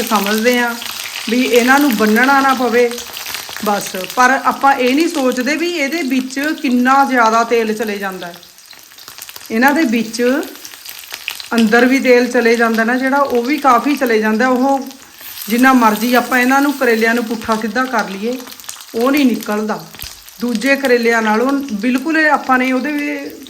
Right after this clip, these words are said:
ਮਸਾਲਾ ਬਣਾਉਣ ਵਿੱਚ ਨਹੀਂ ਤੇਲ ਵਰਤਿਆ, ਸਿਰਫ ਉਹਨਾਂ ਦੇ ਰਾੜਾ ਲਾਉਣ ਵਿੱਚ ਥੋੜ੍ਹਾ ਵਰਤਿਆ ਹੈ। ਔਰ ਉਹਦੇ ਵਿੱਚੋਂ ਵੀ ਤੁਸੀਂ ਦੇਖਿਆ ਹੈ ਕਿੰਨਾ ਸੋਹਣਾ ਰਹਿ ਗਿਆ, ਅੱਧੋ ਅੱਧ ਤੇਲ ਮਸਾਂ ਲੱਗਿਆ। ਜੇ ਮੈਂ ਡੇਢ ਚਮਚ ਪਾਇਆ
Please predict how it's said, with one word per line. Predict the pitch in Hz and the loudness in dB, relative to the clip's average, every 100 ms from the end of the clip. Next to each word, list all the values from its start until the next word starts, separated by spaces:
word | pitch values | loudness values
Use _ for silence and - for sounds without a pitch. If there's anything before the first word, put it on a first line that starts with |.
| - - - | -20 -16 -6
ਮਸਾਲਾ | 220 214 202 196 202 | -4 0 0 0 0
ਬਣਾਉਣ | 233 269 254 | 2 2 2
ਵਿੱਚ | 233 226 | 0 -2
ਨਹੀਂ | 233 | -2
ਤੇਲ | 226 233 226 | 0 0 0
ਵਰਤਿਆ, | 226 220 247 247 240 240 - - - | 0 -2 -2 -2 -2 -8 -20 -20 -14
ਸਿਰਫ | - 320 320 311 | 0 0 0 -2
ਉਹਨਾਂ | 277 285 302 | 0 2 2
ਦੇ | 311 | 2
ਰਾੜਾ | 247 214 254 | 4 6 4
ਲਾਉਣ | 294 262 247 | 2 2 0
ਵਿੱਚ | 233 220 247 240 254 - - - | 0 -4 -2 -2 -2 -10 -20 -20
ਥੋੜ੍ਹਾ | - 254 277 302 | -2 2 4 4
ਵਰਤਿਆ | 240 202 208 226 | 4 2 0 0
ਹੈ। | 269 294 - - - - - | 0 -4 -16 -20 -12 -12 -2
ਔਰ | 247 254 | 2 4
ਉਹਦੇ | 247 240 311 | 4 4 4
ਵਿੱਚੋਂ | 285 - 262 | 2 0 0
ਵੀ | 240 | 0
ਤੁਸੀਂ | 247 226 226 | -2 -2 0
ਦੇਖਿਆ | 220 220 233 226 | 0 -2 0 0
ਹੈ | 226 226 | 0 -2
ਕਿੰਨਾ | 226 214 214 208 | -4 0 0 0
ਸੋਹਣਾ | 233 233 254 | -2 -2 0
ਰਹਿ | 196 185 | -2 -2
ਗਿਆ, | 226 240 247 - - | -2 -2 -4 -8 -12
ਅੱਧੋ | 185 254 269 | -6 -2 -2
ਅੱਧ | 240 277 | 0 0
ਤੇਲ | 240 226 | 0 0
ਮਸਾਂ | 233 214 226 208 | 0 -2 -2 -4
ਲੱਗਿਆ। | 185 202 196 | -4 -4 -4
ਜੇ | 190 220 | -2 -2
ਮੈਂ | 226 | 0
ਡੇਢ | 208 214 226 | 0 0 0
ਚਮਚ | 269 254 233 | -2 -2 -2
ਪਾਇਆ | 214 214 220 269 | -2 0 0 -2